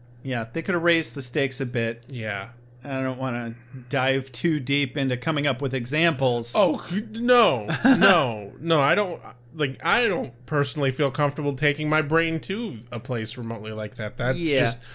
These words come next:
Speaker 2: gross and weird and uncomfortable.
Speaker 1: I mean, I think they did fine. I don't think they really had time to flesh out those guys a little more without making this a two-part episode.
Speaker 2: Right.
Speaker 1: But Ainsley and Wesley dancing alone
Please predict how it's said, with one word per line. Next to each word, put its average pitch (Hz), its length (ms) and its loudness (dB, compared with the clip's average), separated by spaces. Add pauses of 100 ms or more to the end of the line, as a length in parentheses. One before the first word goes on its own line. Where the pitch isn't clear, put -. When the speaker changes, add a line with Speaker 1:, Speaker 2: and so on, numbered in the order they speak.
(240)
Speaker 2:
gross 160 560 2
and 175 200 0
weird 151 340 4
and 143 260 -2
uncomfortable. 131 720 -4
Speaker 1:
I 226 120 2
mean, 220 360 4 (120)
I 269 180 2
think 240 240 -2
they 202 120 0
did 160 360 0
fine. 139 800 0 (500)
I 190 80 4
don't 185 160 2
think 170 180 0
they 151 120 2
really 135 300 2
had 120 240 -2
time 156 400 -2
to 156 80 -2
flesh 151 320 0
out 156 200 2
those 156 220 0
guys 151 340 2
a 156 40 -4
little 156 160 -2
more 156 320 0
without 139 340 0
making 135 280 -4
this 117 140 -2
a 120 60 -6
two-part 123 460 -2
episode. 196 600 -2
Speaker 2:
Right. 113 320 -6 (400)
Speaker 1:
But 135 580 2 (180)
Ainsley 190 360 4
and 156 100 2
Wesley 156 400 2
dancing 131 720 -2 (420)
alone 156 760 2